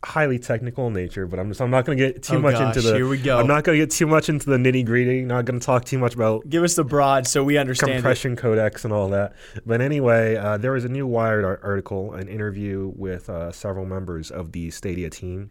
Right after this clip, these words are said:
Speaker 1: and it gave me personally a lot of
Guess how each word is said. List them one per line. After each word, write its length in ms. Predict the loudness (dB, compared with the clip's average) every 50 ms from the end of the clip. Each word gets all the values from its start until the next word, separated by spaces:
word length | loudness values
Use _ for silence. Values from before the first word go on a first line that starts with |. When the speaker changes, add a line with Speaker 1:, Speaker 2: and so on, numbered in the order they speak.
| -18 -20 -20 -20 -20 -20 -20 -20 -20 -16 -12
Speaker 1:
and 440 | -10 -8 -8 -6 -6 -8 -8 -10 -12 -16 -12 -10
it 160 | -8 -8 -4
gave 300 | -2 -2 -2 -2 -2 -4
me 400 | -4 -6 -4 -4 -4 -4 -6 -6
personally 500 | -6 -6 -6 -6 -6 -6 -8 -8 -8 -8
a 60 | -6
lot 220 | -6 -4 -4 -2 -4
of 240 | -4 -6 -8 -12